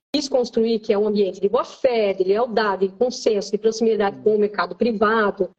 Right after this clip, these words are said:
né? Com o fornecedor. É o fornecedor como sendo uma parte importante que precisa sair satisfeita dessa, dessa relação, tá? Então, acho que isso é algo que é uma mudança cultural, né?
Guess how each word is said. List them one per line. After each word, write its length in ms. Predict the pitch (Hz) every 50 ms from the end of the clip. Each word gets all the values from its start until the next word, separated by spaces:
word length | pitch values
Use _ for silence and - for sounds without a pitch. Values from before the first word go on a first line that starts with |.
| _ _ _ _
né? 220 | 202 202 240 254
Com 160 | - 214 196
o 40 | 202
fornecedor. 720 | - - 208 202 208 208 - 277 269 208 233 233 240 233 214
É 80 | 208
o 40 | 220
fornecedor 540 | - - 226 226 226 220 262 220 202 240 220
como 180 | 226 254 269 277
sendo 280 | 269 - 247 240 247
uma 100 | 233 214
parte 260 | 208 208 208 214 -
importante 520 | 254 220 - 233 208 214 240 247 269 269 -
que 80 | -
precisa 360 | 214 - - - 254 214 240 240
sair 440 | - 233 208 208 254 - - - _ _
satisfeita 680 | - - 262 254 254 - - - 262 247 226 - 247
dessa, 480 | 214 214 208 208 - - 214 208 208 - - _ -
dessa 580 | - 202 196 202 - 226 208 202 196 190 185 190 -
relação, 500 | - 214 202 202 226 - - - 185 - - _ _ _
tá? 180 | 180 185 220
Então, 220 | 254 - 247 240 233
acho 180 | 247 240 -
que 60 | - 262
isso 160 | - - 254
é 80 | 254
algo 260 | 247 247 269 269 277 277
que 180 | - - 269
é 200 | 247 262 302 - - - - _ _ _ _ _ _ _ _ -
uma 140 | 240 254 247
mudança 360 | 262 233 269 277 269 277 294
cultural, 1040 | - - 269 269 311 - - 370 330 277 214 196 185 180 180 185 196 233 - - - _ _ _ _ _ -
né? 340 | 202 185 185 202 240 -